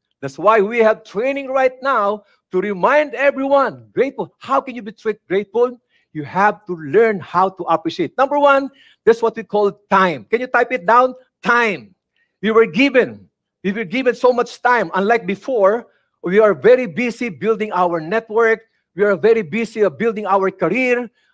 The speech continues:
Uh, o-, uh, so, so much, uh, home parties, ho-, uh, one-on-one presentation, invitation. Some of us will get tired. But I realize, but because of what happened, we have now enough time to be with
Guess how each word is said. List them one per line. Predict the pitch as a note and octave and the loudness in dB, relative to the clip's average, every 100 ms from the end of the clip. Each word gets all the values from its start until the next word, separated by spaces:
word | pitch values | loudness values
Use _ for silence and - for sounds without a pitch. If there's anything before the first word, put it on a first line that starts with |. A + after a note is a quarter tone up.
| - | -2
Uh, | F3+ - - | 0 0 -2
o-, | - G3+ - | -6 -6 -4
uh, | E3+ D#3 C#3+ | -2 0 -2
so, | - - | -8 -20
so | C#3+ A3 A#3 | -4 0 2
much, | A3+ - | 0 0
uh, | F#3 | 0
home | A#2 G3 G#3+ | 2 0 0
parties, | B3 A#3+ A#3 B3 A#3+ A#3+ - _ _ _ | 0 0 0 -6 -6 -8 -12 _ _ _
ho-, | - G3 | -2 0
uh, | F#3 F3 | 2 0
one-on-one | B2+ F3 A#3 A#3 A#3 A#3+ | 0 2 2 0 0 0
presentation, | B3 A3+ A#3 A3 B3+ A#3 B3 B3 | 0 -2 -2 0 -2 0 0 0
invitation. | A3 G3 A3+ C4 A#3+ - B3+ B3 C4 _ _ _ _ | -2 -6 -4 -2 -2 2 2 2 -6 _ _ _ _
Some | A#3 | 0
of | A3+ A#3 | 2 2
us | A3+ | 2
will | G#3+ | 0
get | D#3+ G#3 A3 - - | -2 0 0 -6 -10
tired. | G#3+ G#3+ F3+ A#2 _ _ _ _ _ | -6 -4 -6 -10 _ _ _ _ _
But | F#3 F#3+ | -4 -2
I | C#3+ | -6
realize, | D3 F3 C4+ D4 A3 D#3+ F3 | -4 2 4 4 4 2 -2
but | - D3 - | -8 -10 -10
because | C#3+ A#3+ B3 | -6 -6 -4
of | G#3 _ | -8 _
what | A#3+ - | -8 -8
happened, | G#3 B3 C4 C4 B2 _ _ _ _ | -10 -8 0 0 -2 _ _ _ _
we | F3 | -2
have | F3+ E3 | 0 0
now | C3+ G3+ A#3 | 0 2 2
enough | - D3 D#3 - - | -2 -6 -4 -4 -6
time | - A3+ G3 F#3+ | -4 -2 -2 -6
to | E3+ | -10
be | - G#3+ | -6 -6
with | F#3+ - | -6 -8